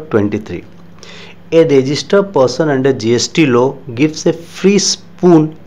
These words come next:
along with every soap purchase। This is a case of composite supply under G S T law।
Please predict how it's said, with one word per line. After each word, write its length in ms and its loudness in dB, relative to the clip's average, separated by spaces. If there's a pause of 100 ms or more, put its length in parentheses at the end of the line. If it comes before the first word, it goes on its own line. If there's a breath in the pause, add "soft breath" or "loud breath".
(120)
along 300 4
with 240 0 (120)
every 320 -2
soap 360 0
purchase। 480 -8 (680 loud breath)
This 180 -2
is 140 2
a 100 0
case 280 0
of 80 -2 (100)
composite 560 0
supply 400 0
under 220 0
G 180 -6
S 100 -10
T 160 -6
law। 180 -12